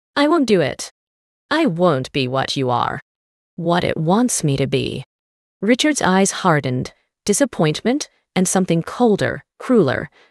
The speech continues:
flickering in their depths. "You don't have a choice, Samantha. The mask has chosen you, just as it chose me, just as it will choose your children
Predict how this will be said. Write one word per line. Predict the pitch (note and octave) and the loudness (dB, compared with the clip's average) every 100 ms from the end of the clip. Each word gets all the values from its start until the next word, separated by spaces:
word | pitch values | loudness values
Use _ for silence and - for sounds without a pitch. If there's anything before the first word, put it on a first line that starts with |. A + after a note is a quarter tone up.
| _ | _
flickering | _ - - C4+ - C3+ C3 | _ -8 0 0 2 -2 -2
in | C3 D3+ | -4 -4
their | C#3+ D#3 | -2 -2
depths. | C3+ - - - _ _ _ _ _ | -4 -4 -8 -10 _ _ _ _ _
"You | C#4+ D4 G#3+ | 2 4 4
don't | E3+ D3 | 2 0
have | D3+ D3 | -2 -2
a | |
choice, | C#3 - A3 D#3 - | -2 -2 0 0 -2
Samantha. | - C#3+ C#3 C3+ D#3 G#3 D4+ _ _ _ _ _ | -6 -4 -4 -4 -4 -4 -6 _ _ _ _ _
The | F3+ F#3+ | 0 4
mask | A3+ D4+ F#4 - - | 4 2 -2 -8 -6
has | - G3+ E3 | -2 -2 -2
chosen | - G#3+ G3+ G#3 G#3+ | -2 0 2 2 0
you, | F3+ F3+ C3+ C3 - _ _ _ _ - | 2 2 0 -4 -12 _ _ _ _ -2
just | D#3+ F#3 F#3 - | 0 0 -2 -4
as | D#3 D#3 | -4 0
it | A3 | 0
chose | - D3+ C#3 D3+ | 0 -2 -2 -2
me, | D3 C#3+ A#2+ C#3+ - _ _ _ _ - | -2 -2 -4 -10 -18 _ _ _ _ -2
just | G3+ E3+ - | 2 2 2
as | D#3+ | -2
it | E3 | 0
will | D#3+ | -2
choose | C#3+ F3 D3+ | -2 -2 -2
your | C#3 | -2
children | C3 - E4 G#3+ B2+ C#3+ | -2 0 0 -2 -4 -6